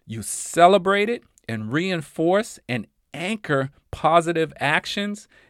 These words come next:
and then you go on to the next milestone. All right? So when you're celebrating, just three quick things or a couple quick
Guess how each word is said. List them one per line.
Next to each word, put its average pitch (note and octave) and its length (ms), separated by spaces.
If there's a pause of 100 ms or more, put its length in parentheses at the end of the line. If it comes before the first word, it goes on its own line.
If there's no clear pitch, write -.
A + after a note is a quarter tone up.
and C3+ 140
then C#3 160
you C#3 100
go C#3 320
on D#3 220
to D3+ 180
the A#2 160
next A#2 640 (360)
milestone. G#2 960 (420)
All - 80
right? D#3+ 300 (180)
So C3 460 (180)
when B2 200
you're B2+ 100
celebrating, F3+ 960
just - 300
three E3+ 180
quick E3+ 380
things E3 240
or A#2+ 60
a A#2+ 40
couple E3+ 360
quick E3+ 280